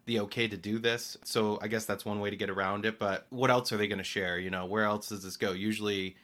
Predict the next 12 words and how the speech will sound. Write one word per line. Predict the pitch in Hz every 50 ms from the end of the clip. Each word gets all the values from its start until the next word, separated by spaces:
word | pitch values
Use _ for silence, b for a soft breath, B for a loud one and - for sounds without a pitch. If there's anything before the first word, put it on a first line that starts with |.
| b b b b
it | 117 107
doesn't | - 117 107 104 101 92
just | - 104 104 -
stop | - - 110 98 92 92 - -
there. | 107 104 95 87 87 90
So | - - 110 101 95 92
I'm | 92 92 - - - - - -
not | 165 170
a | 139
fan | - - 127 131 139 143
of | 143 139
it. | 143 139 - -